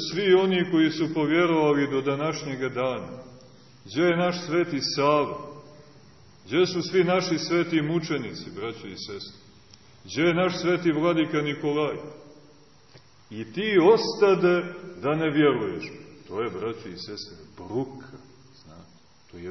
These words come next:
velika sramota i bijeda.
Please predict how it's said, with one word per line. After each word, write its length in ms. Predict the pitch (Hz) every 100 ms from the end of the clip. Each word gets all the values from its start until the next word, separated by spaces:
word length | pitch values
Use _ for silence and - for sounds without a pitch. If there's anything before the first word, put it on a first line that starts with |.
| 87
velika 640 | 110 175 175 151 - 127 113
sramota 800 | - 131 120 120 135 165 127
i 120 | 135 120
bijeda. 420 | 120 131 131 -